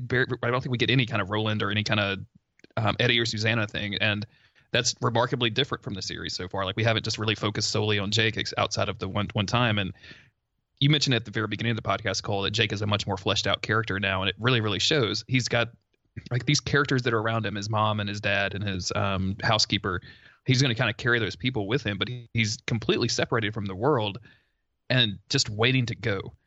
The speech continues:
And I, I don't know, like, at, at a young age, at eleven, twelve, thirteen, however old, uh, however old I was when I read this, like, there's a, I remember feeling that same urge of not quite fitting in, into my environment. Like,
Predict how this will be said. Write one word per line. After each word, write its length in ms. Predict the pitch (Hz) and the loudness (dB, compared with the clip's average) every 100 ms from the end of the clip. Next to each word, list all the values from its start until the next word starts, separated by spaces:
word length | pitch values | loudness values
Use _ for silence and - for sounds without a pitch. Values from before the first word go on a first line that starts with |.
| _ _ _ _ | _ _ _ _
And 340 | 117 110 104 98 | 2 2 0 -2
I, 100 | 110 - | -2 0
I 60 | 143 | 0
don't 140 | 151 | 2
know, 100 | 139 | 2
like, 240 | 110 127 | 0 -2
at, 100 | 127 113 _ _ _ - | -4 -8 _ _ _ -2
at 60 | |
a 80 | 135 | 2
young 180 | 151 156 | 2 2
age, 300 | 139 120 113 | 2 2 -2
at 60 | 110 | -4
eleven, 300 | 113 120 113 | -4 -4 -4
twelve, 260 | - 107 - | -2 -4 -4
thirteen, 420 | 107 - 110 104 | -6 -4 -2 0
however 340 | 110 107 107 | 2 2 0
old, 140 | 101 101 | -2 -2
uh, 100 | 117 - | -4 -2
however 320 | 120 127 113 | 0 2 2
old 140 | 110 | 0
I 60 | 107 | -2
was 160 | 104 110 | -4 -4
when 80 | |
I 40 | 98 | -4
read 200 | 110 113 | -2 -2
this, 220 | 104 - | -4 -4
like, 100 | 110 | -4
there's 220 | 113 110 | 0 0
a, 260 | 110 104 98 101 _ _ _ _ _ _ _ - - _ - | 2 0 -2 -6 _ _ _ _ _ _ _ -16 -16 _ -2
I 60 | |
remember 260 | 120 147 143 | 2 4 2
feeling 380 | - 143 139 131 | 0 2 2 2
that 140 | 120 | 0
same 240 | - 127 110 | -2 -2 0
urge 300 | 127 107 110 | 0 -2 -6
of 120 | 101 | -2
not 160 | 113 | -2
quite 220 | - 120 - | 0 0 0
fitting 260 | 117 120 | 0 2
in, 100 | 113 | 2
into 260 | 110 - 110 | 0 -2 -2
my 120 | 104 | -2
environment. 440 | 95 120 113 98 101 | 2 2 2 -2 -4
Like, 180 | 104 | -4